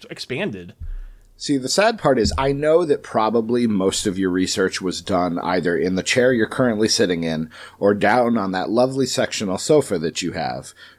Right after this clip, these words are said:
Speaker 2: reading on a tablet or something. I really want to imagine you, like, looking at old,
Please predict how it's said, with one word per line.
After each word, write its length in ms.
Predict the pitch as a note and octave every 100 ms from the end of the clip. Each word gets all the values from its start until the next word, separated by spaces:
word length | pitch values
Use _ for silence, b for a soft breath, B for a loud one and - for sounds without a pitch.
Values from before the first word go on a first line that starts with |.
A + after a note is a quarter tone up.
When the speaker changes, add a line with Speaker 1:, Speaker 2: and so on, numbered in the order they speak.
| B
Speaker 2:
reading 400 | G#2 A#2 A2 G2+
on 220 | F#2+ F#2
a 60 | F2+
tablet 480 | - D3 G2+ F2
or 60 | D#2
something. 340 | - D#2 E2 -
I 100 | A#2
really 380 | C#3 C3+ D#3+ E3+
want 260 | C#3 C3 C3
to 80 |
imagine 580 | A2 G2+ G2+ G#2 G2 F2
you, 360 | F2 E2 D#2+ D#2 B B B
like, 360 | - E2+ D#2 - -
looking 640 | E2 G#2 B2+ A#2+ A#2 A#2+
at 240 | - F#2 - _ _ -
old, 600 | A2 G#2+ A2 G#2+ G#2+ G2